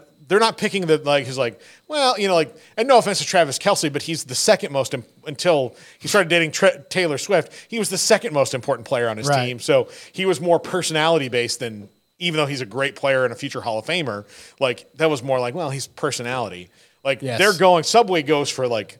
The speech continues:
Speaker 2: They go for A-listers.
Speaker 1: A, A-listers.
Speaker 2: The other thought I just had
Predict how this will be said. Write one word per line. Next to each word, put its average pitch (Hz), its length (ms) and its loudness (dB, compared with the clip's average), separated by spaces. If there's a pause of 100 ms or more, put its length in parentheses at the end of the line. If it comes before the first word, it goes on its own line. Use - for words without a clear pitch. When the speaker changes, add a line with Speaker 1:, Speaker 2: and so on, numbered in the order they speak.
(120)
Speaker 2:
They 156 120 2
go 175 100 6
for 143 160 -2
A-listers. 139 480 -4
Speaker 1:
A, 175 440 2
A-listers. - 560 -4
Speaker 2:
The 175 120 6
other 240 140 8
thought 233 200 6
I 196 100 4
just 165 200 0
had 147 380 0